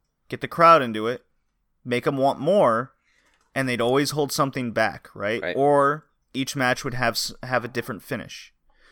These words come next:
Speaker 1: And when you finally get to the fourth, fifth, sixth encounter, uh, you start going through the previous finishes.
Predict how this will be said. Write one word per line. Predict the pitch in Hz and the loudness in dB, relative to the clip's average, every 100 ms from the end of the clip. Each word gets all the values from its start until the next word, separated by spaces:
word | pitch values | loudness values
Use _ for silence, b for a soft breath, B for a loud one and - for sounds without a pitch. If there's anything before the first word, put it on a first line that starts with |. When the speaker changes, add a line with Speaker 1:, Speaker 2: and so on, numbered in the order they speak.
| b b _ | b b _
Speaker 1:
And | 123 117 110 107 110 - _ _ - | -4 -2 -2 -4 -8 -14 _ _ -6
when | 135 | -6
you | 123 | 0
finally | 160 147 139 | 2 2 2
get | 120 156 | 2 2
to | - 156 139 | 2 -4 -6
the | 120 | -6
fourth, | 107 - 135 123 120 | -10 -6 -2 0 -2
fifth, | - - 117 | -4 -2 -2
sixth | - - 127 - | -2 -2 -2 -6
encounter, | 113 107 170 196 131 107 127 _ _ _ _ _ _ _ _ _ _ _ _ _ _ | -8 -4 0 0 0 -4 -10 _ _ _ _ _ _ _ _ _ _ _ _ _ _
uh, | - - - _ _ _ | -8 -8 -10 _ _ _
you | 156 139 139 | -16 -10 -6
start | 127 170 135 | 0 2 2
going | 98 151 160 | 0 0 0
through | 147 - 143 127 120 | -4 -4 -2 0 -2
the | 113 | -4
previous | - 135 120 107 104 | -6 -6 -6 -6 -8
finishes. | - 202 233 - 110 104 - | -6 -2 -2 -4 -8 -10 -12